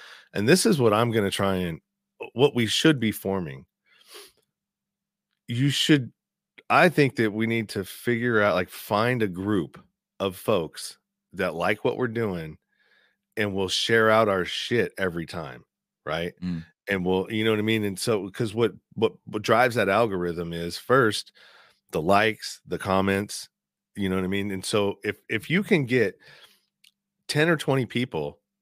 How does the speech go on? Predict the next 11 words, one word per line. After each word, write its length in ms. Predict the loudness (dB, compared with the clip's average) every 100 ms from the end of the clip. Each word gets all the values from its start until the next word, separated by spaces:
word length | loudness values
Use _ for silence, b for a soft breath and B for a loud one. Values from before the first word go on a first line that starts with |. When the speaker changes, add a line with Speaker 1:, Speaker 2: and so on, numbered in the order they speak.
| _ _ -8
Speaker 1:
to 760 | -2 0 0 0 -2 -6 -10 _ _ _ _ _ _ _ _ -18 -6
join 300 | -2 2 4
in, 320 | 2 0 -2
like, 160 | -4 -4
so, 160 | -4
on, 200 | -2 -2
on 160 | 0 -2
a 40 |
post 400 | 2 4 4 2
of 60 | -4
yours 400 | -4 -4 -8